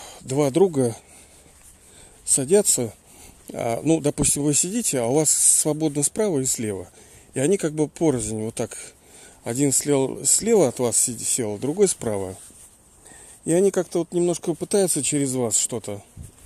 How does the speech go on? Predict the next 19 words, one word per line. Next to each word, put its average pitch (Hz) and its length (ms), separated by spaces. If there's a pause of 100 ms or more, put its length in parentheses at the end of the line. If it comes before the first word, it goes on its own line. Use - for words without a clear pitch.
(1080)
Ну 190 160
и 214 60
человек, 196 440
мужчина, 170 480
собственно, 131 400
здоровый 127 420
такой, 113 480 (460)
встал, 165 420 (180)
предложил, 120 480
говорит: 120 240
"Ну, 143 120
садитесь 139 480
поближе 110 480
к". 104 360 (1700)
Вот. 131 340
А 131 160
иностранцы, 170 520
я 151 100
смотрю, 143 520